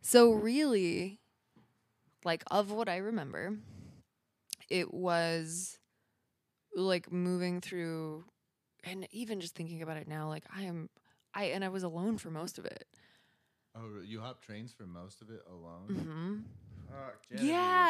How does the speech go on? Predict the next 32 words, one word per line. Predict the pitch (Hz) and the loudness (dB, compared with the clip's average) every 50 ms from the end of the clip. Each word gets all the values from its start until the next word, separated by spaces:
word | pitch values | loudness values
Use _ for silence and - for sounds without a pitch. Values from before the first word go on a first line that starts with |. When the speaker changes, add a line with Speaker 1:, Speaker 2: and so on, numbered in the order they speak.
| 302 262 | 8 8
Speaker 1:
I | 277 294 330 | 6 4 4
know. | 415 453 466 480 480 466 440 - | 2 4 4 4 4 4 2 0
Speaker 2:
Genevieve, | - - 113 110 - 104 101 104 113 - 117 | -4 -8 -8 -8 -10 -10 -12 -16 -18 -14 -14
I | 127 | -12
wanna | 139 156 160 160 151 | -12 -10 -10 -12 -12
go | 131 143 135 127 | -10 -10 -10 -8
back | 110 123 127 127 - | -8 -8 -10 -8 -10
in | 131 113 | -12 -16
time | 110 - 117 113 113 110 | -14 -12 -10 -10 -10 -10
and | 107 98 | -12 -12
just, | 101 98 92 101 | -14 -14 -12 -12
like, | 98 98 92 - - - | -12 -12 -12 -16 -16 -12
hug | 117 113 113 110 98 98 - _ _ _ | -10 -10 -10 -12 -14 -20 -20 _ _ _
Speaker 1:
<laughs> | - _ _ _ _ | -20 _ _ _ _
I | - 311 - - 339 - _ _ 320 320 _ _ - 311 - 240 226 | -6 -6 -2 -2 -6 -6 _ _ -14 -14 _ _ -10 -10 -8 -4 0
know. | 262 254 233 214 | 2 2 2 2
Speaker 2:
like, | 196 202 | 0 -2
twenty-year-old | 214 123 117 117 113 113 113 113 113 101 | -4 -6 -6 -6 -6 -6 -6 -8 -10 -10
Genevieve | 98 113 110 110 107 107 110 104 | -12 -12 -10 -10 -10 -10 -12 -12
would | 101 92 | -14 -16
just | - - - | -18 -20 -16
be | 107 | -16
like, | 101 95 - - | -16 -16 -18 -20
"You | 113 117 131 127 117 117 | -20 -18 -18 -18 -20 _
crazy | - - - 123 127 127 117 117 117 110 | -20 -20 -20 -18 -18 -18 -18 -18 -20 -20
son | - - - - - 381 | -20 -20 -20 -16 -14 -12
of | - 233 | -10 -6
a | |
gun." | 240 247 | -2 2
Speaker 1:
Yeah, | 254 302 330 349 359 381 403 403 392 381 359 330 302 285 277 254 240 214 - | 4 4 6 4 4 2 2 0 0 0 0 2 2 0 0 -2 -4 -6 -2
like, | 226 285 294 294 285 240 - - - - _ _ | 0 2 2 2 0 -2 -6 -18 -20 -20 _ _
and | - 254 262 254 247 247 240 214 220 | -2 0 0 0 0 0 -2 -6 -8